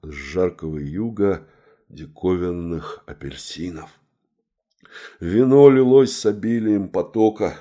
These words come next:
вращающего мельничное колесо. Искусные актёры, фокусники, певицы и танцовщицы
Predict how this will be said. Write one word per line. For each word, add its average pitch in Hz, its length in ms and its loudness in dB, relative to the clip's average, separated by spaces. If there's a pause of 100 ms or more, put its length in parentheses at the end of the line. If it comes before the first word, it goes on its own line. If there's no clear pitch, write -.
вращающего 80 1080 -8
мельничное 76 800 -10
колесо. 78 640 -14 (360)
Искусные 131 680 -2
актёры, 123 920 0
фокусники, 117 1500 -4 (400)
певицы 117 800 -4
и 113 40 -2
танцовщицы 110 1000 -2